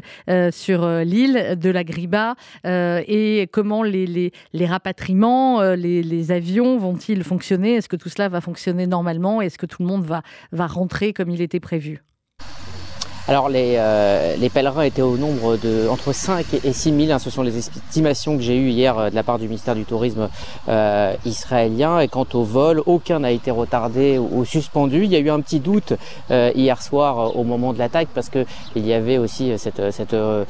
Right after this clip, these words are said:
Speaker 2: euh, rumeur, euh, d'une, d'une, enfin, c'est, c'est ce qui est toujours le cas d'ailleurs lors, lors d'une attaque terroriste, hein.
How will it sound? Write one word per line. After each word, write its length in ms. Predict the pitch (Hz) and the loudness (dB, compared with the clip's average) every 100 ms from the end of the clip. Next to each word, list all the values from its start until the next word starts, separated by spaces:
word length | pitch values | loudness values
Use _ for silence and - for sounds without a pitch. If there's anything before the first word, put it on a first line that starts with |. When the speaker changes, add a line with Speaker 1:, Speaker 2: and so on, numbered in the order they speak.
| - - | -8 -6
Speaker 2:
euh, 320 | - 107 92 107 | 0 2 2 0
rumeur, 640 | 113 120 131 135 110 107 101 - - | 0 0 2 2 2 -2 -4 -10 -6
euh, 100 | 107 | -4
d'une, 240 | 104 98 | -4 -4
d'une, 200 | 101 101 95 | -4 -6 -6
enfin, 160 | 107 | -6
c'est, 160 | 101 131 | -4 -4
c'est 120 | 131 | -4
ce 120 | - | -4
qui 80 | - | -4
est 20 | |
toujours 300 | 120 123 120 | -2 -2 0
le 80 | 123 | 0
cas 160 | 135 120 | 0 2
d'ailleurs 160 | 120 | 2
lors, 100 | 117 | 2
lors 160 | 113 117 | 0 -2
d'une 340 | 113 113 107 | -2 -4 -4
attaque 280 | 110 117 - | -2 -4 -2
terroriste, 400 | 117 107 135 | -2 0 -2
hein. 100 | - | -2